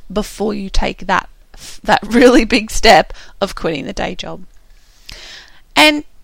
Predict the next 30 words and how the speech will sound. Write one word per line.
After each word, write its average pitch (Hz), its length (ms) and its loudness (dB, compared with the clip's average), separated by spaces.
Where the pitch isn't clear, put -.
the - 100 2
next 285 420 0
thing, - 340 2
do 359 120 0
you 508 120 4
actually 415 300 0
want 311 460 -4
a 302 40 -4
full-time 294 440 -4
business? - 640 -8
You 269 80 -2
know, 254 60 0
i-, - 220 -4
is 294 240 2
it, - 240 -6
is 285 380 -4
it 262 240 -4
what 233 240 -4
you 233 120 -4
want? 165 200 -4
Do 294 120 2
you 294 220 2
want 247 480 -6
your 220 160 -4
business 214 540 -6
to 240 100 -8
be 214 440 -6
full-time, 208 1120 -4
completely 208 500 -4
supporting 185 720 -8